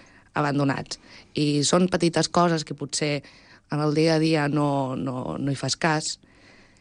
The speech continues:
però, però el, el fet de que canviïn a vegades un, una direcció d'un carrer, el, <laughs> el convilatà a vegades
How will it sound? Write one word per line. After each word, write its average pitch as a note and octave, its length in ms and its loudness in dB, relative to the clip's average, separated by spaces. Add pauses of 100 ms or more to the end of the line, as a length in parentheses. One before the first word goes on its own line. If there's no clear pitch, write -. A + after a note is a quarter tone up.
(180)
però, D#3 760 2 (960)
però F3 280 2
el, E3 160 2
el E3+ 180 0
fet F#3 260 -2
de F#3+ 140 -2
que F3 160 -2
canviïn E3+ 420 2
a D#3+ 80 4
vegades D#3 420 2
un, D3+ 520 0
una D3 180 0
direcció C#3+ 480 -2
d'un C#3 160 -2
carrer, C#3+ 420 -4 (1080)
el, G2+ 680 -6 (360)
<laughs> - 400 0
el F3 100 4
convilatà D#3 720 0 (400)
a E3+ 120 0
vegades D#3+ 460 2